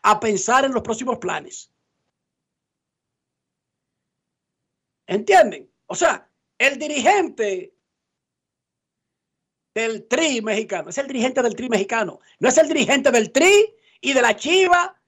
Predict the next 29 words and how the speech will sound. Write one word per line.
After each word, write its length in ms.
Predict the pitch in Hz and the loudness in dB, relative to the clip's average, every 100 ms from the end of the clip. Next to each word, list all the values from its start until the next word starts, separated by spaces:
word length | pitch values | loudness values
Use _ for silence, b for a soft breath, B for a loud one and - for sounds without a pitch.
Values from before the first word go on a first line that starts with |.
| _ _ | _ _
y 140 | 262 | -8
del, 240 | 262 240 - | -6 -6 -8
y 120 | 247 | -10
del 160 | 247 240 | -8 -6
Cibao 340 | 233 262 294 | -2 6 6
F 180 | 254 220 | 6 -2
C 160 | - 294 392 392 - _ _ _ | -2 2 4 4 2 _ _ _
y, 340 | 233 254 - | -18 -18 -16
y 20 | 240 | -10
del 200 | 240 233 | -10 -6
torneo 880 | 220 208 254 294 277 254 220 196 - _ | -8 -4 -2 0 2 2 2 0 -8 _
interestatal 1300 | 226 226 240 220 - 220 269 277 247 214 190 165 - _ _ | -10 -2 0 0 0 0 4 6 6 6 4 0 -8 _ _
de, 300 | 160 202 202 | -2 0 0
de, 180 | 196 190 | 0 0
de, 160 | 185 | -2
de 160 | 185 196 | -2 0
Nashville. 560 | 214 330 - 294 320 _ _ _ _ | 2 2 2 -4 -8 _ _ _ _
Entonces, 580 | 143 135 208 185 131 - _ _ _ _ _ - | -14 0 0 0 -6 -20 _ _ _ _ _ -12
para 160 | 170 | -6
los 140 | 180 165 | -6 -4
países 680 | 165 202 294 190 196 190 _ _ _ _ | -2 0 0 -2 -2 -4 _ _ _ _
que 120 | - | -6
no 80 | 147 | -2
hemos 200 | 180 226 | 0 0
logrado 420 | 233 208 202 226 | 2 4 4 4
nada 280 | 208 185 175 | 4 2 0
en 80 | 220 | -2
algunos 340 | 165 160 185 | -2 -2 -2
deportes, 640 | 190 202 165 - 262 254 - | 0 -2 -4 -6 -10 -12 -12